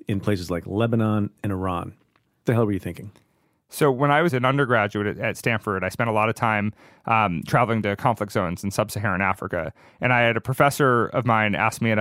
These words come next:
Speaker 2: if I'd ever done probability and statistics. Um, and he explained to me that had I taken a serious statistics class, I would have realized that I was recklessly putting my life in danger. So when I went to grad school, I said, "You know what? I'm gonna take a break from traveling to conflict zones in sub-Saharan Africa, and I'm gonna go to Iran."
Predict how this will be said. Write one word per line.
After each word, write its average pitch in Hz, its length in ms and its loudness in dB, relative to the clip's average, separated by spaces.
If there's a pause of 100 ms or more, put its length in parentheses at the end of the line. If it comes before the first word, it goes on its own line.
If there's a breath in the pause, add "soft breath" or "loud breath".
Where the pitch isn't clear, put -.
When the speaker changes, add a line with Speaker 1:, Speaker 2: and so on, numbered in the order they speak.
(140)
Speaker 2:
if 120 120 -2
I'd 113 140 4
ever 113 160 2
done 107 240 2
probability 104 600 0
and 98 100 -2
statistics. - 720 -6 (280 loud breath)
Um, 107 420 2
and 127 160 0
he 123 60 4
explained 131 380 2
to 135 60 4
me 120 180 4
that 110 360 0
had 127 160 2
I 117 80 4
taken 123 300 0
a 104 40 -2
serious 113 400 0
statistics 156 440 0
class, 117 520 2
I 127 120 2
would 113 160 0
have 110 100 -2
realized 107 400 2
that 110 180 0
I 117 120 0
was 107 300 -4
recklessly 113 580 -2
putting 107 240 -2
my 95 120 0
life 95 340 -4 (300 loud breath)
in 139 160 2
danger. 90 400 0
So - 120 0
when 120 100 4
I 127 40 4
went 147 160 4
to 151 40 0
grad 123 300 2
school, 123 140 0
I - 20 2
said, 131 180 0
"You 131 60 0
know 139 100 4
what? 147 200 2 (480 soft breath)
I'm 139 80 0
gonna 135 100 2
take 135 160 2
a 120 40 0
break 123 300 2
from 131 120 -2
traveling 117 380 2
to 107 60 -6
conflict 117 380 0
zones 107 260 0
in 107 80 -4
sub-Saharan 110 440 0
Africa, 170 320 4
and 156 100 6
I'm 131 60 2
gonna 127 120 0
go 120 140 2
to 113 60 2
Iran." 98 400 -2